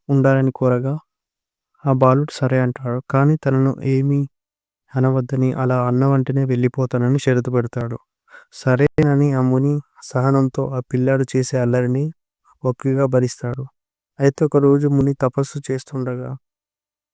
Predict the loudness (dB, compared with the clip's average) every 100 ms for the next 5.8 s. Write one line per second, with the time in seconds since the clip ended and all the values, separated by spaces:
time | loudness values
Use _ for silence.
0 | _ -8 -6 -2 0 0 0 -2 -6 _
1 | _ _ _ _ _ -4 0 0 2 0
2 | 2 -2 -2 0 2 4 4 2 2 0
3 | 0 -2 -2 -2 -4 _ _ _ _ _
4 | -20 -20 _ -2 2 4 4 2 2 0
5 | 2 0 0 2 -2 -4 -6 -6